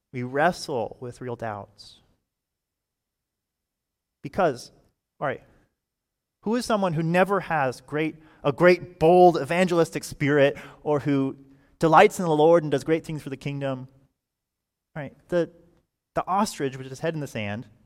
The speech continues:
never did those things. He doesn't do those things. Or the person whose faith is just this kinda, like,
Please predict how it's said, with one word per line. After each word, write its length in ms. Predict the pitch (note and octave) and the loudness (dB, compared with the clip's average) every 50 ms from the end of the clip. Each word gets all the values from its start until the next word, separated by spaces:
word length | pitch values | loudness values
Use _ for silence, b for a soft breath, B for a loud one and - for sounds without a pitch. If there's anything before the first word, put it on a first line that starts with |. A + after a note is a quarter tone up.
| _ - | _ -10
never 180 | D#3+ D#3+ D#3 | -8 -8 -4
did 140 | D3 D3+ C3+ | -4 -4 -2
those 160 | A#2 G2+ F#2 | -2 -4 -6
things. 260 | - - - - - _ _ _ _ _ _ _ _ _ _ _ _ _ _ _ _ _ _ _ _ | -8 -14 -20 -20 -20 _ _ _ _ _ _ _ _ _ _ _ _ _ _ _ _ _ _ _ _
He 60 | - | -6
doesn't 200 | F3 F#3 E3 D#3+ | -4 -4 -4 -4
do 80 | C#3 A#2+ | -6 -6
those 160 | A2 G2 - | -6 -8 -8
things. 280 | - - - - _ _ _ _ _ _ _ _ _ _ _ _ _ _ _ _ _ _ _ _ _ _ _ _ _ _ _ _ _ _ _ _ _ _ _ _ _ _ _ _ _ _ _ _ _ _ _ _ _ _ _ _ _ _ _ _ _ _ _ _ _ _ _ _ _ _ _ _ _ _ _ - | -12 -18 -20 -20 _ _ _ _ _ _ _ _ _ _ _ _ _ _ _ _ _ _ _ _ _ _ _ _ _ _ _ _ _ _ _ _ _ _ _ _ _ _ _ _ _ _ _ _ _ _ _ _ _ _ _ _ _ _ _ _ _ _ _ _ _ _ _ _ _ _ _ _ _ _ _ -6
Or 100 | E3 F3 | -4 -2
the 80 | F3 | -2
person 380 | E3+ - G#3+ A3 - - E3 C#3+ | -2 -2 -2 -2 -2 -4 -8 -8
whose 220 | B2+ D3+ E3 D#3+ | -6 -6 -8 -8
faith 360 | - - E3+ E3 D3+ C3 D3 - | -6 -6 -4 -4 -4 -6 -8 -10
is 180 | D3 C#3+ C#3 | -12 -12 -10
just 280 | - - F3 E3+ - - | -10 -12 -12 -12 -12 -14
this 120 | D#3+ - | -16 -16
kinda, 280 | - - D3 C#3 C#3 C3+ | -12 -10 -10 -8 -8 -6
like, 240 | C3 A#2+ A#2 A2 | -6 -6 -6 -8